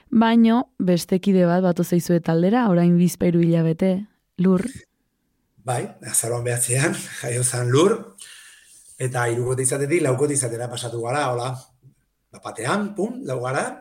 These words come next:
Speaker 2: eta, bueno, ba, hortxe gabiltza, <laughs> egokitzen berriz ere, ba, pertsona berri bat daukagu gure artean, eta, bai, bueno, hurrengo erronka izango da, lauro batean, bidaiatzean.
Speaker 1: Badaukazu helmugarik buruan?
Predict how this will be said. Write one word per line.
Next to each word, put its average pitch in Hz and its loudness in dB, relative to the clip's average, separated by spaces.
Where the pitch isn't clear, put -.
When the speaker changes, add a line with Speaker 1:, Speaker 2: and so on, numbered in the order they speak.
Speaker 2:
eta, 110 -10
bueno, 104 -16
ba, 120 -14
hortxe 110 -16
gabiltza, 120 -14
<laughs> 139 -12
egokitzen 127 -4
berriz 127 -4
ere, 131 -6
ba, - -16
pertsona 120 -6
berri 123 -2
bat 165 2
daukagu 135 -2
gure 135 -2
artean, 139 -6
eta, 113 -14
bai, 120 -6
bueno, 123 -14
hurrengo 110 -16
erronka 113 -14
izango 123 -12
da, 151 -10
lauro 120 -10
batean, 131 -6
bidaiatzean. 123 -8
Speaker 1:
Badaukazu 190 2
helmugarik 202 2
buruan? 208 0